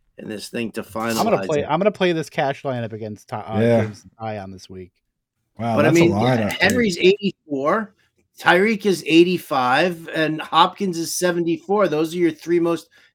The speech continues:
Speaker 3: Mm.
Speaker 1: expensive pieces here.
Speaker 3: And you get both the good chalk. You get Henry versus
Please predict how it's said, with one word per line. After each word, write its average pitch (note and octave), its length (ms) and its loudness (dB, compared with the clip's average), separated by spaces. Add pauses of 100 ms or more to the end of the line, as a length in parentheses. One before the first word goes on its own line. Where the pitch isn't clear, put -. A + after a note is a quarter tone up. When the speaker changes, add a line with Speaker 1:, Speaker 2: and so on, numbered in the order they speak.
Speaker 3:
Mm. A#2+ 60 -12
Speaker 1:
expensive C3 400 0 (260)
pieces F#3+ 400 -6
here. G2 240 -14 (960)
Speaker 3:
And A#2 100 2
you A#2+ 80 4
get C#3+ 240 2
both C#3+ 360 4
the A2 100 0
good G#2 240 0
chalk. F#2 440 -2
You C3 120 0
get A2+ 340 2
Henry D3+ 440 6
versus C3+ 540 2